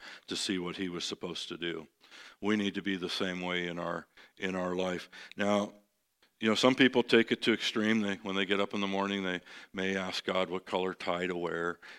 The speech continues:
You know, that's, that's fine. Um, but certainly on, on areas, uh, where we need guidance, we need to, to ask God, "Hey, I'm looking at this and I need to,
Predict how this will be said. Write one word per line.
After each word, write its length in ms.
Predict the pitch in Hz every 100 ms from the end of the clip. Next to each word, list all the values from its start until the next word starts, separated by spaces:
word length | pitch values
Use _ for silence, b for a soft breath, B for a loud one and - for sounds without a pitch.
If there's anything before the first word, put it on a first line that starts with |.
| B
You 80 | 92
know, 80 | 90
that's, 500 | 98 101 - - -
that's 220 | 101 101
fine. 480 | - 117 98 90 92 B B B
Um, 480 | - 85 85 82 80 - _ _ _ _ _ _ - B B B
but 300 | 104 104 -
certainly 440 | - 127 117 117
on, 280 | 107 104 104 -
on 400 | 104 101 98 98 - -
areas, 600 | 113 117 110 101 95 - B B B
uh, 220 | 90 90
where 240 | 90 98 98
we 140 | 95
need 280 | 95 98 92
guidance, 580 | 95 92 87 87 - -
we 120 | 92
need 220 | 90 87
to, 260 | - 92 87 B B B
to 160 | - 92
ask 300 | 101 95 -
God, 260 | 98 92
"Hey, 300 | 85 95 90 76 - _ _ B B _
I'm 260 | 95 92 90 - -
looking 360 | 104 - 104
at 140 | 98 -
this 260 | 101 95
and 120 | 98 90
I 100 | 95
need 240 | 92 92
to, 220 | - 87